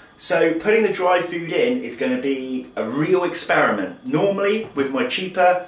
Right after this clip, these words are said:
plain bug grub, I get the odd few will jump on the top, eat a bit and go off, because they're always provided with food. There's no starvation with these isopods and cockroaches. So,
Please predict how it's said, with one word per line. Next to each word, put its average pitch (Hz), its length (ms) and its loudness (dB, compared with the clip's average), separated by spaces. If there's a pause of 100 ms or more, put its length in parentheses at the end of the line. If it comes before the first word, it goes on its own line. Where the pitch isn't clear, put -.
(120)
plain 196 360 2
bug 175 240 2
grub, 165 460 0 (380)
I 127 180 2
get 123 260 0
the 127 120 0
odd 127 200 2
few 110 400 -4
will 107 120 -6
jump 101 320 -6
on 110 80 -4
the 110 100 -4
top, - 420 -4 (120)
eat 117 180 -8
a - 40 -6
bit - 280 -4
and 98 140 -10
go 101 220 0
off, 139 160 2
because 135 220 -6
they're 151 220 4
always 156 300 6
provided 117 460 0
with 95 140 -10
food. 90 240 -12
There's 92 160 -8
no 135 120 0
starvation 107 800 0
with 92 180 -8
these 85 180 -12
isopods 110 640 0 (220)
and 104 220 -2
cockroaches. - 760 0 (300)
So, 139 520 4